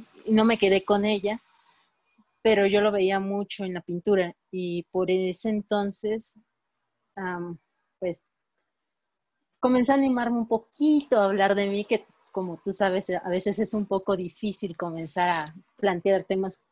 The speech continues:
personales en ejercicios que vienen acá con el título grande de "es que es un trabajo artístico,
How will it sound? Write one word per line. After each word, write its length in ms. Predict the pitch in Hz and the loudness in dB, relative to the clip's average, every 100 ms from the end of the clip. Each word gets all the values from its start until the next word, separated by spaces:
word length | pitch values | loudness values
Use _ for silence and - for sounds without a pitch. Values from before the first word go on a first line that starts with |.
| _ _ | _ _
personales 720 | 220 214 208 196 196 185 220 | 2 2 -2 -6 -4 -4 -6
en 100 | 214 | -6
ejercicios 560 | 196 190 - 180 208 196 | -8 -8 -8 -6 -6 -6
que 100 | 180 | -6
vienen 260 | 170 175 185 | -6 -6 -10
acá 220 | 151 170 | -6 -8
con 320 | - 185 165 | -4 -6 -6
el 200 | 147 139 _ _ | -10 -14 _ _
título 380 | 196 208 202 175 | -4 0 2 0
grande 380 | 170 175 196 | -2 -4 -4
de 140 | 180 160 | -4 -4
"es 120 | 165 | -4
que 100 | - | -6
es 100 | 240 | -4
un 120 | 254 | -4
trabajo 420 | 233 196 185 - | 0 0 0 -4
artístico, 720 | 202 - 202 - - - - | -8 -8 -10 -10 -12 -16 -16